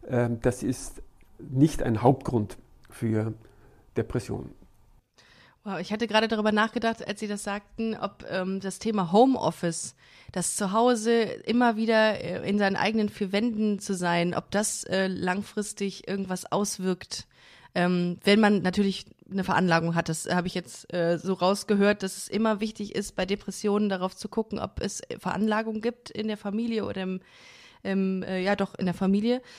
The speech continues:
Speaker 2: Ähm, aber hat, hat Homeoffice, ähm, bietet, be-, bewirkt Homeoffice eine Gefahr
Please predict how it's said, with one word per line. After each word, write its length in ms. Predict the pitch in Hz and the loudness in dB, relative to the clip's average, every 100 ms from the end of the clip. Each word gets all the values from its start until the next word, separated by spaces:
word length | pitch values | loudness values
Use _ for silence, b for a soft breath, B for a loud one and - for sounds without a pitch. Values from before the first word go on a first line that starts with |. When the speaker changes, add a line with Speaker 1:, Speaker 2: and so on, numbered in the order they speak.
| B B _ | B B _
Speaker 2:
Ähm, 360 | 208 202 202 - - | 2 2 0 -4 -2
aber 260 | 214 208 | 2 4
hat, 240 | 196 - - 208 | 2 -4 -8 -6
hat 220 | 214 - | -4 4
Homeoffice, 720 | 247 269 269 - 320 - - - - _ _ _ - | 6 6 2 2 0 0 -10 -18 -20 _ _ _ 4
ähm, 420 | 233 233 233 233 - _ _ - - | 6 6 2 -2 -10 _ _ -20 -6
bietet, 440 | 214 254 277 208 | 0 0 0 -2
be-, 80 | 196 | -4
bewirkt 600 | 208 220 294 302 - 220 | 0 4 4 4 -6 4
Homeoffice 520 | 269 294 - - 254 | 4 4 0 -2 -2
eine 100 | 233 | 0
Gefahr 520 | 214 208 202 196 262 | -2 0 2 4 2